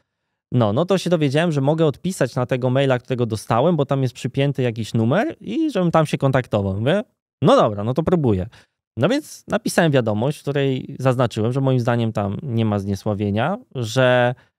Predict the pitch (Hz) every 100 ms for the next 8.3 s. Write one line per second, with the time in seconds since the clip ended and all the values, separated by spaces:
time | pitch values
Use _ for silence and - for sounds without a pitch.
0 | _ - 143 139 143 131 127 131 113 117
1 | - 113 104 - 120 131 143 107 110 160
2 | 120 117 113 117 110 - 113 107 101 -
3 | 104 110 104 104 101 104 _ 117 110 113
4 | 110 107 107 101 120 - _ _ - 117
5 | 113 117 117 113 107 123 110 104 101 101
6 | 101 113 104 110 104 104 107 104 101 101
7 | - 110 - 98 113 226 - _ _ _
8 | - 107